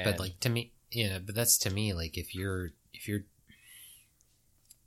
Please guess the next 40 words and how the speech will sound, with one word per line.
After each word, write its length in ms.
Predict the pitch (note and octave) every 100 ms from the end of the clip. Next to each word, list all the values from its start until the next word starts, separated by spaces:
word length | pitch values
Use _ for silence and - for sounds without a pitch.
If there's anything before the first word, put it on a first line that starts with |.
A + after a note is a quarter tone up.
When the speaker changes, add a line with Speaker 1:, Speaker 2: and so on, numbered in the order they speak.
| -
Speaker 1:
if 180 | G2 -
you're 80 |
testing 680 | G#2 - A2 - C3 B2 A#2 -
Chilean 720 | - F2 E2+ F#2 G2+ A2 A#2
grapes 640 | A2 G2+ B2+ - - - - _ _ _ -
Speaker 2:
Mm-hmm. 200 | A#2 G2 F2+ - _ _ -
Speaker 1:
and 120 | G#2 F#2
you're 100 | F#2
not 260 | G2 -
testing, 560 | - G#2 - G2+ F2+ E2+
like, 340 | E2+ E2+ - - _ -
Austrian 520 | F2 F2 - G2 G2
grapes 360 | F#2 G2+ - -
where 100 | E2+
you 140 | F2 E2+
don't 280 | F2 E2
know 180 | F#2 F2
the 80 | E2+
heritage. 680 | - F2 F#2 A#2+ B2 - - _ _ _ _ _ _ -
Speaker 2:
Yeah. 220 | E2+ D2+ - _ _ -
Well, 100 | C#3+
but 120 | D3+
I'm 80 | E3
wondering 300 | F#3+ F3 D#3
if, 180 | C3+ - -
Speaker 1:
<laughs> 40 |
Speaker 2:
I 60 | C3
wonder 300 | D3+ C#3 A#2+
if 100 | A2+
it's 280 | G2+ - - -
Chileans 760 | - G#2+ - C3+ B2+ G#2 -
cared 380 | - A#2 G#2 F2
to 40 | F2+
f-, 260 | - G2
figure 280 | - G#2 F#2+
out 120 | D#2+
what 160 | F#2 F2
it 100 | D#2+
was, 380 | E2+ E2 E2 -
and, 400 | G2 F2+ E2+